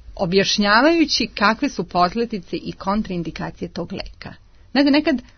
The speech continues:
budemo surovi pa kažemo, „Slušajte, ja vam to ne mogu izdati. Što se mene tiče, vi možete da se ubijete, ali imate te i te kontraindikacije.” Onda ta jedna, to sam čula čak od neke moje koleginice anestezijologa kad priprema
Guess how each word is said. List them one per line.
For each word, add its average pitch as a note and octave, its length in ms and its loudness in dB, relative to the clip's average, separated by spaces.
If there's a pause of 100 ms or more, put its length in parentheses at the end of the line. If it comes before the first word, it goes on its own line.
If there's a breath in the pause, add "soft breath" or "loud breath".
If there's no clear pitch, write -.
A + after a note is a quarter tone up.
budemo C4+ 340 4
surovi A3 520 -2
pa - 120 -8
kažemo, G#3+ 560 -2
„Slušajte, - 480 -10
ja F3+ 140 -2
vam G3 140 -4
to F#3 140 -6
ne E3 220 -4
mogu G3 200 -4
izdati. - 420 -8
Što - 140 -12
se E3+ 100 -12
mene G3+ 180 -4
tiče, G#3 280 -10
vi G3+ 60 -6
možete G3 340 -8
da F3 60 -6
se - 140 -10
ubijete, - 520 -8 (320 soft breath)
ali F3+ 360 0 (140)
imate G3 360 -2
te F#3 180 -2
i E3+ 100 -4
te E3+ 100 -4
kontraindikacije.” F3 840 0
Onda D4 180 4 (380 soft breath)
ta F4 140 2
jedna, E4+ 480 4
to D4+ 120 -2
sam C#4+ 140 2
čula D4+ 200 0
čak C#4 220 -4
od A3+ 80 0
neke A3+ 240 0
moje G#3 180 0
koleginice F3+ 560 -2
anestezijologa D#3 720 -4
kad D#3 160 -10
priprema E3+ 500 -2